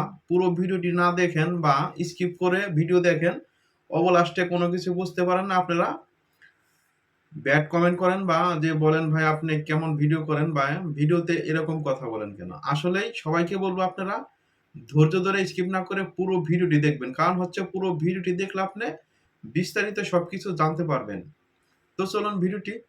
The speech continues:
শুরু করা যাক। আসসালামু আলাইকুম প্রিয় দর্শক, কেমন আছেন সবাই? আশা করি সবাই অনেক ভালো আছেন। আবারও চলে আসলাম আপনাদের মাঝে মালয়েশিয়া থেকে, আমি ফুল মিয়া। তো যে যেখান থেকে এই মুহূর্তে আমাদের এই ভিডিওটি দেখছেন, সবাইকে আমাদের চ্যানেলের পক্ষ থেকে স্বাগতম।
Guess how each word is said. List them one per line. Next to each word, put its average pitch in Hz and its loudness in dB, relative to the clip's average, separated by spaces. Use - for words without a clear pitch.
শুরু 151 0
করা 143 -2
যাক। 92 -8
আসসালামু 156 0
আলাইকুম 196 -2
প্রিয় 196 -4
দর্শক, 196 -4
কেমন 190 -4
আছেন 190 -6
সবাই? 202 -4
আশা 175 0
করি 196 -6
সবাই 175 2
অনেক 170 0
ভালো 156 0
আছেন। 220 -6
আবারও 185 2
চলে 202 -4
আসলাম 196 -4
আপনাদের 190 -4
মাঝে 190 -4
মালয়েশিয়া 185 -2
থেকে, 185 -4
আমি 170 -2
ফুল 196 -4
মিয়া। 208 -6
তো 156 0
যে 175 4
যেখান 202 -4
থেকে 208 -4
এই 180 0
মুহূর্তে 185 -4
আমাদের 180 0
এই 175 2
ভিডিওটি 185 -2
দেখছেন, 196 -6
সবাইকে 175 -2
আমাদের 180 0
চ্যানেলের 175 -2
পক্ষ 175 -2
থেকে 165 -2
স্বাগতম। 143 -2